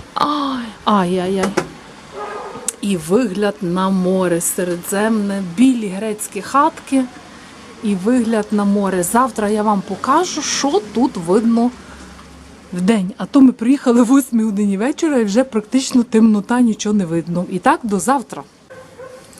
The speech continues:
Ось і ранок, ми дуже гарно тут спали. І зараз виходжу на балкон. Дуже гарне, яскраве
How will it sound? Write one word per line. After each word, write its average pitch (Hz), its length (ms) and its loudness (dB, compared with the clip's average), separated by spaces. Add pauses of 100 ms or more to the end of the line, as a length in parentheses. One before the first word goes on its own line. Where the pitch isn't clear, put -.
(840)
Ось 214 300 2
і 190 100 2
ранок, 254 420 4
ми 220 160 2
дуже 208 340 2
гарно 202 580 2
тут 185 220 -4
спали. 254 720 0 (420)
І 233 180 6
зараз 214 640 2 (160)
виходжу 202 520 2
на 185 140 4
балкон. 214 600 2 (720)
Дуже 214 340 4
гарне, 190 680 2 (120)
яскраве 180 840 0